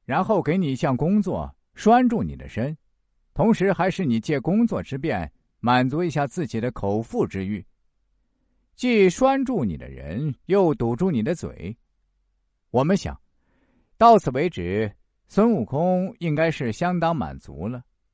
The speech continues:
然而，接下来的情节发展使天庭所有天神，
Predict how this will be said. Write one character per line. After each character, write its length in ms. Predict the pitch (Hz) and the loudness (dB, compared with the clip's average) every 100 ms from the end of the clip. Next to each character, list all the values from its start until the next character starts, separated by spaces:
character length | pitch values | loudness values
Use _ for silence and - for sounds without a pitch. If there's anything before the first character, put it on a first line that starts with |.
| _ _ _ _ _ _ _ | _ _ _ _ _ _ _
然 160 | - 104 | -6 -4
而， 200 | 82 90 _ _ _ _ _ - | -4 -6 _ _ _ _ _ -4
接 280 | 247 285 | 6 6
下 140 | 262 165 | 6 2
来 160 | 98 | -2
的 180 | 113 113 | 0 0
情 240 | 101 123 175 | 0 -4 -4
节 160 | 135 | -2
发 240 | 143 175 165 | -2 0 -2
展 400 | 92 - 135 - _ | -4 -12 -12 -14 _
使 260 | - 135 143 | -4 0 2
天 300 | - 208 190 | 2 2 2
庭 240 | 127 160 | 0 -2
所 180 | - 170 | 0 0
有 120 | 131 | 0
天 260 | - 135 147 | -2 -6 -6
神， 340 | 80 82 127 | -6 -6 -6